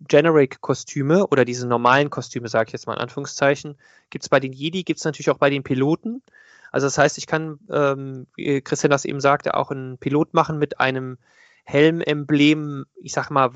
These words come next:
was ich, was ich möchte, was auch ungefähr, ähm, noch in den Richtlinien ist.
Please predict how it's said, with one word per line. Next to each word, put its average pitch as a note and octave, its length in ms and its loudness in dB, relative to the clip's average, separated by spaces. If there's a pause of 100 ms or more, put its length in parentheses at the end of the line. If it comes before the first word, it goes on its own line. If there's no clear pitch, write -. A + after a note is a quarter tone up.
was B2+ 200 0
ich, - 320 -14
was C#3 260 -8
ich - 100 -18
möchte, D3 300 2
was C#3 160 2
auch C3+ 80 -8
ungefähr, D3 720 0
ähm, C#3 360 -10
noch C3+ 140 -10
in C#3 80 -8
den C#3 140 -6
Richtlinien F#3 480 -2
ist. F#3+ 280 0